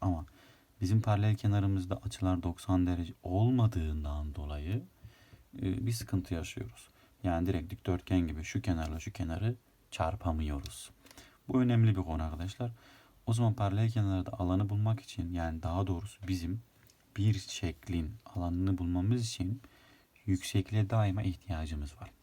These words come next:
Ve dolayısıyla az önce de burada tayin ettiğimiz gibi,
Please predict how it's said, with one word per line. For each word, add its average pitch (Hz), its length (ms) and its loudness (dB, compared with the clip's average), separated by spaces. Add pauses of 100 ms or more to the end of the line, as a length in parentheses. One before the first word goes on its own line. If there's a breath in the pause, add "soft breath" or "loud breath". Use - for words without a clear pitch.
(1200 loud breath)
Ve 92 100 4
dolayısıyla 95 640 2
az 95 160 2
önce 92 220 2
de 80 180 -6
burada 90 220 -6
tayin 87 360 0
ettiğimiz 85 580 -2
gibi, 98 380 -4